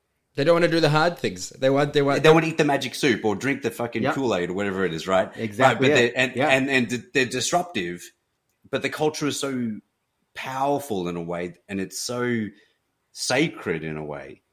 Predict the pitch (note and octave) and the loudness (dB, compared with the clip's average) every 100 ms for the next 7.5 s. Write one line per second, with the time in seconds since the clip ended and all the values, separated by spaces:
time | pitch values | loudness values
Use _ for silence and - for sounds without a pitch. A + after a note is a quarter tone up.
0 | _ G#2 - A#2+ F#2+ - G#2 G#2 A2+ G#2+ | _ -10 -4 -2 -2 -6 -6 -4 -4 -4
1 | A2 - - - _ _ _ _ _ - | -4 -6 -10 -12 _ _ _ _ _ -18
2 | - - C3 C3 G2+ E2 - - - _ | -12 -2 2 2 2 -4 -8 -14 -16 _
3 | - G2 F2+ - F#2+ E2+ E2 F2 D#2 D#2+ | -8 -6 -6 -6 -6 -6 -8 -8 -6 -6
4 | D2 D2 - _ _ _ _ _ G2 E2 | -4 -6 -10 _ _ _ _ _ -6 -2
5 | G#2+ G#2+ A#2+ - G#2 - F2+ E2+ F#2+ F2 | 0 0 -4 -6 -6 -4 -2 -2 0 -2
6 | - D#2+ D#2 F#2 - - E2+ E2 D#2 - | -2 -6 -6 -8 -10 -12 -8 -8 -10 -10
7 | F3 - C2+ B1 G2+ | -10 -8 -8 -10 -14